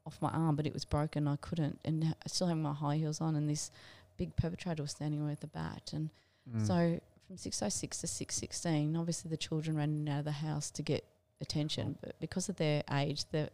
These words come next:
Speaker 1: neighbours were think-, thinking that they're just playing games. And, um, Gabby did ring triple O, and they did accidentally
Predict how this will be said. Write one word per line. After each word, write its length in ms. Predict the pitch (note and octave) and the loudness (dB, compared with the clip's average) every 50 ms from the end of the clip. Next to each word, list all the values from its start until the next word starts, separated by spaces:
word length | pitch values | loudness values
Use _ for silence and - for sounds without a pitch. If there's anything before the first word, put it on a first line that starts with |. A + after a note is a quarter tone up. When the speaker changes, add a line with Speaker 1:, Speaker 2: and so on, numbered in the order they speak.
| - - | -4 0
Speaker 1:
neighbours 340 | F#3 F3+ F#3+ G3 F#3+ - | 2 4 4 4 4 2
were 60 | D3+ D#3 | 2 0
think-, 280 | - - D3+ D#3 D3 - - | 2 2 2 2 2 -2 -2
thinking 280 | - F3+ E3+ D#3+ D3 D3 | 0 2 4 4 4 4
that 180 | C#3+ C#3+ C3+ | 2 2 0
they're 100 | - C3+ | 0 -2
just 200 | C#3 - C#3+ - | -2 -2 -4 -2
playing 220 | - D3+ C#3 C3+ C#3 | 0 0 0 2 2
games. 500 | C#3+ - C#3+ D#3 C#3+ C#3+ D3 E3 D#3+ - | 2 2 4 4 4 2 2 2 2 2
And, 260 | C#3+ D#3 D#3 D3+ E3 | 2 2 4 4 6
um, 220 | D#3+ D3+ D3 D3+ - - - - - - - _ _ _ | 6 6 6 4 0 -4 -14 -20 -20 -20 -20 _ _ _
Gabby 240 | - G3+ F3+ F3+ E3+ | 2 6 8 8 6
did 240 | D#3+ E3 D3+ - D#3 | 6 4 2 2 2
ring 240 | D#3 D#3 D#3 D#3+ | 2 2 2 0
triple 280 | - - E3 - - D3+ | 0 -4 -4 0 2 4
O, 100 | C#3+ C#3+ | 4 4
and 200 | D#3 F3+ F#3 F3 | 4 4 4 4
they 140 | E3 D#3 D3+ | 4 4 4
did 160 | D#3 D3+ D3 | 2 2 0
accidentally 600 | - - - - C#3+ D3+ C#3 - - C#3+ C#3+ | 0 0 -2 -2 0 0 0 2 2 0 0